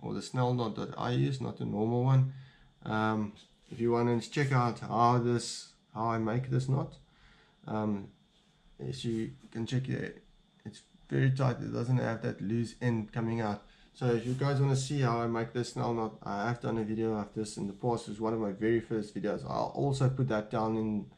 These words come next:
that link down in the description so you guys can check out how I make this knot. Just to save some time, I'm not gonna show the knot now. Back to the leader. Sorry guys, I'm jumping around. I'm jumping around here a bit.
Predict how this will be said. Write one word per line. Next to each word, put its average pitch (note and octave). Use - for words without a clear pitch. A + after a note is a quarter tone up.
that A2+
link B2+
down A2+
in G#2+
the G#2
description B2+
so G#2+
you A2
guys A2+
can A2
check -
out G#2+
how G#2+
I A2+
make G#2+
this G#2
knot. G#2
Just B2+
to C3
save B2+
some A2+
time, A2+
I'm A2
not G#2+
gonna A2
show G#2
the G2+
knot G2+
now. A2
Back B2
to C#3
the B2
leader. A#2
Sorry A2+
guys, G2+
I'm G2+
jumping A2+
around. A2
I'm G#2
jumping A#2+
around A2+
here A2
a G2+
bit. B2